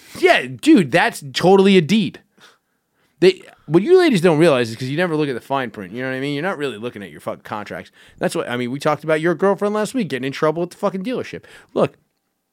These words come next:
every fucking wedding ring, if you don't realize it,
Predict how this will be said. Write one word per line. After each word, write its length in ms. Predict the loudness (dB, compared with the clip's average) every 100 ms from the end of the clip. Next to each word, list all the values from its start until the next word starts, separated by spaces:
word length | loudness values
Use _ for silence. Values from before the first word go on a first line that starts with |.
| _ _ _ _ _ _ _ -6
every 400 | -4 -2 -2 -2
fucking 560 | -2 -4 -2 -2 -2 -2
wedding 280 | -2 0 -4
ring, 220 | -6 -8
if 140 | -8
you 60 | -8
don't 200 | -8 -2
realize 320 | 0 0 -6
it, 160 | -10